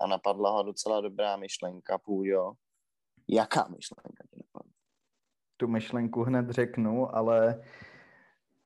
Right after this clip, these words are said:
Speaker 2: vlastně mi došlo, že bychom mohli říct taky to, <laughs> proč, nebo ne, ne proč, ale nějak zmínit to, že jsme měli takovou pauzu teďka. Se nám ještě nikdy nestalo.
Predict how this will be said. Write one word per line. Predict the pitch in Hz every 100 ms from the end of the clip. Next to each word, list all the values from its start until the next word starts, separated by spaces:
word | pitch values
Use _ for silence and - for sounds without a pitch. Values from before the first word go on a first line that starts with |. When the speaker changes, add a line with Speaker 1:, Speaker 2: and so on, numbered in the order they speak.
| _ _
Speaker 2:
vlastně | - 123 127 127 135 123 127 131
mi | 139
došlo, | 135 131 - 127
že | 127 131
bychom | 123 127 131
mohli | 131 123 127
říct | 123 131 131 -
taky | 123 135
to, | 131 123 127 127 - -
<laughs> | 123 - 131 127
proč, | 127 117 - - -
nebo | 113 104
ne, | 113 113 - - - -
ne | 131 151
proč, | - 101 92 -
ale | 98 104 107 107 - - _ _ _ _ -
nějak | 101 110 110 107
zmínit | 110 110 113 110
to, | 113
že | 110 113
jsme | - 113
měli | 113 113
takovou | 110 110 117 113
pauzu | 127 135 117 95
teďka. | 95 - 90 85 - _ _ _ _ _ _ _ _
Se | - 104
nám | 98
ještě | 101 - 107
nikdy | 104 101
nestalo. | 104 107 - 120 90